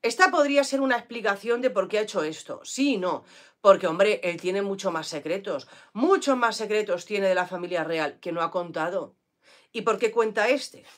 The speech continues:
Que ahora lo, ahora, mm, vamos a ir en detalle con lo que se ha dicho.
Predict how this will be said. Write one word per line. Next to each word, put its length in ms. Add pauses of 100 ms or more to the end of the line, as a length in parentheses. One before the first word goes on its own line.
(180)
Que 100
ahora 160
lo, 380
ahora, 500 (320)
mm, 300
vamos 280
a 60
ir 200
en 120
detalle 640
con 160
lo 100
que 120
se 120
ha 60
dicho. 440